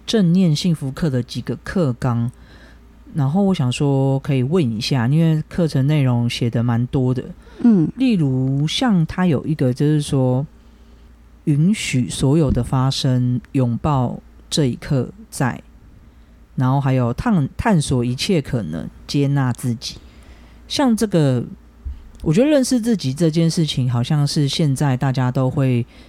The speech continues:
Speaker 1: 比较去推崇的一个观念，包括假如说人，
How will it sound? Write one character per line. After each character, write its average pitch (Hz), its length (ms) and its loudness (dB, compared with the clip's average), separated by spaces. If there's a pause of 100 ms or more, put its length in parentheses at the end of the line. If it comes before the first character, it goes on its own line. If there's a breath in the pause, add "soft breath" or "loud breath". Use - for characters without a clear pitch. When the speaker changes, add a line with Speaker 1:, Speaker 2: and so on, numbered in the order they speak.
(140 loud breath)
Speaker 1:
比 131 120 -4
较 156 200 0
去 135 480 0 (160)
推 185 220 0
崇 143 180 0
的 120 140 0
一 127 60 0
个 131 100 0
观 123 320 -2
念， 127 200 0
包 151 200 0
括 139 480 0 (420 loud breath)
假 123 140 -4
如 120 100 0
说 135 260 0
人， 127 280 0